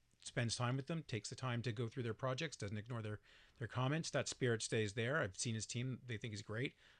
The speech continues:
I would say the same thing. Uh, when we only had six people and I was driving a minivan to a trade show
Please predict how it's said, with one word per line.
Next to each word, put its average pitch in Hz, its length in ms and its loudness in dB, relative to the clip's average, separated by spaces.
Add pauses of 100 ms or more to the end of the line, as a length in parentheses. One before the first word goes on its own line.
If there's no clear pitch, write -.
I 120 60 -4
would 113 80 -4
say 127 100 4
the 113 80 0
same 113 220 0
thing. 117 260 0
Uh, - 180 -8 (100)
when 117 120 0
we 120 160 2
only 127 200 2
had 107 80 -4
six - 200 -4
people 127 320 -4
and 101 100 0
I 104 60 0
was 104 120 -2
driving 110 320 0
a - 20 0
minivan 110 440 0
to 101 80 -4
a 101 40 -6
trade 120 300 -2
show 98 300 -2